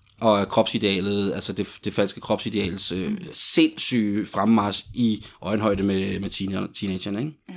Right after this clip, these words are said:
Speaker 2: Ja.
Speaker 1: Øhm, og, og alt det gør, at m-, jeg tror, at,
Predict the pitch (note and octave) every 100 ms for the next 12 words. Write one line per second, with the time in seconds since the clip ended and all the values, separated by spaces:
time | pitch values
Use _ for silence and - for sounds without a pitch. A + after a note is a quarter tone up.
0 | E3+ - - - - - - _ _ G#2
1 | G2+ F#2+ F#2 - E3+ C3+ G2+ - - _
2 | _ _ _ _ G#2 - - _ _ _
3 | _ _ _ _ _ - G#2+ - E3 D3+
4 | - C#3 C3+ A#2 B2+ - A#2+ A2+ G#2+ D#2+
5 | A2 G2+ - B2 A2+ - - A2 G#2